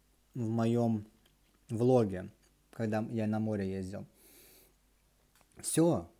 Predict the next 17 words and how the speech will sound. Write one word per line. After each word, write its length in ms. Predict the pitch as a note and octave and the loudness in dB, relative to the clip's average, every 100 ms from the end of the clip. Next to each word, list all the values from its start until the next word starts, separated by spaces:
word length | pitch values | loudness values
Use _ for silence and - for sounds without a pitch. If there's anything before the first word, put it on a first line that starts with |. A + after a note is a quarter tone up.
| _ - | _ -8
у 60 | |
меня 300 | G#2+ G#2+ A2 | -2 0 0
вся 200 | A2+ - | -2 -2
кожа 360 | G#2 B2 E3 D3 | -2 -2 0 0
уже 220 | G2 F#2+ | -2 -4
слезла. 720 | G2+ - A#2 A#2+ F#2 F#2 G2 A2 _ _ _ - _ _ _ _ _ _ _ _ _ _ - | -4 0 0 0 -2 -8 -12 -18 _ _ _ -20 _ _ _ _ _ _ _ _ _ _ -12
Потому 320 | A2 - A2+ | -4 2 2
что, 200 | A2 - | 2 -4
как 180 | - G#2+ | -2 -2
бы, 220 | G2+ G#2+ - - - - | -2 -4 -8 -20 -20 -10
она 220 | B2+ A#2+ | -2 0
даже 340 | A#2 A2+ A#2 A#2 - - | 0 0 -2 -4 -10 -8
не 160 | A#2 A2 | -2 -2
застаивается 800 | A#2 - C3 A#2+ G2+ F#2+ - G2 | -2 0 2 2 0 -6 -8 -8
на 80 | |
моем 260 | G2 G2 G2 | -6 -6 -8
теле. 320 | - G2+ G2 | -8 -10 -10